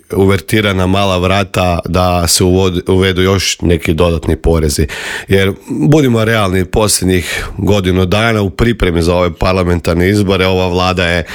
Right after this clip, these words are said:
šakom i kapom dijelila novce iz proračuna bez ikakvog,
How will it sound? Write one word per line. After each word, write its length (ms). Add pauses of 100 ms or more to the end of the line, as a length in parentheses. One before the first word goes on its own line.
(180)
šakom 500
i 40
kapom 440
dijelila 400
novce 400
iz 220 (140)
proračuna 640
bez 240
ikakvog, 500